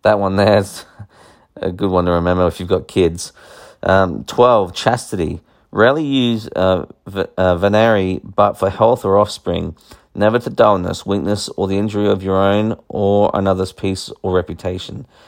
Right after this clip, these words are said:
And thirteen, humility. Imitate Jesus and So-, and Socrates. So we have his thirteen virtues, uh, that he wanted to follow as part of improving himself. He goes on and explains,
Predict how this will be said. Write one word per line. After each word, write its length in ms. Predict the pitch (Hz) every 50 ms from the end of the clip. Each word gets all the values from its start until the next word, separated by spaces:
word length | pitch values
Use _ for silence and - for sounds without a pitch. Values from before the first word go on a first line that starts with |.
| _ _
And 120 | - - 90
thirteen, 600 | - - 101 98 101 - - 104 98 98 101 95
humility. 800 | - - - 92 92 98 98 95 87 82 - 80 73 69 - _ _ _ _ _ _ _ - -
Imitate 480 | - 101 113 113 - - 110 110 101
Jesus 440 | - - - 101 101 98 101 98 -
and 140 | - 92 85
So-, 160 | - - - -
and 260 | 95 95 95 101 95 90
Socrates. 840 | - - 98 95 - - 90 - - 98 85 82 82 - - - - _ _ _ _ _ _ _ _ _ _ _ _ _ _ _ _ _ _ _ _ _ _ _ _ _ _ _ _ - - - - - _ _
So 240 | - - - 104 107
we 80 | 113
have 180 | 120 135 123 123
his 160 | 117 104 -
thirteen 460 | - 110 104 104 104 104 101 98 92
virtues, 800 | 87 92 95 101 101 - - - 82 80 78 80 85 - - - - _ _ _ _ _ _ _ _ _ _ -
uh, 160 | - 87 90 90
that 120 | 87 92
he 60 | 90 90
wanted 260 | 90 92 90 87 87
to 60 | 90
follow 360 | 85 - - 95 92 90 85 85
as 160 | 87 85 -
part 260 | - - - 92 90
of 100 | 90 85
improving 480 | 87 87 87 - - 131 143 156 170 131
himself. 640 | 98 87 85 - - 82 80 - - - - _ _ _ _ _ - - - - - - - _ _ _ _ _
He 120 | - 127
goes 240 | 104 95 123 143 156
on 140 | 135 131 123
and 140 | 113 107 95
explains, 880 | 87 - - - 110 110 110 104 95 82 80 82 82 - - - -